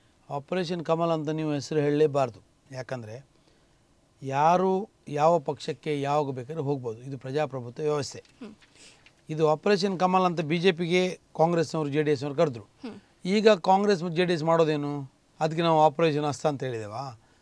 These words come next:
Speaker 1: ಆಪರೇಷನ್ ತೆನೆ ಹೊರುವ ಮಹಿಳೆ ಅಂತ ಹೇಳಿದೆವಾ? ಅದು ಹೇಳಲಿಲ್ಲ.
Speaker 2: ಹ್ಮ್.
Speaker 1: ಅದು ಕಾಂಗ್ರೆಸ್ನವರ ಸೃಷ್ಟಿ.
Speaker 2: ಹ್ಮ್.
Speaker 1: ಆದ್ರಿಂದ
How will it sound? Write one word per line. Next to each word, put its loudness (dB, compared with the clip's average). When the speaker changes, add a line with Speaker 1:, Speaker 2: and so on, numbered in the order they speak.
Speaker 1:
ಆಪರೇಷನ್ 0
ತೆನೆ 2
ಹೊರುವ 6
ಮಹಿಳೆ 0
ಅಂತ -4
ಹೇಳಿದೆವಾ? -8
ಅದು -10
ಹೇಳಲಿಲ್ಲ. -2
Speaker 2:
ಹ್ಮ್. -20
Speaker 1:
ಅದು -6
ಕಾಂಗ್ರೆಸ್ನವರ -4
ಸೃಷ್ಟಿ. -10
Speaker 2:
ಹ್ಮ್. -20
Speaker 1:
ಆದ್ರಿಂದ -4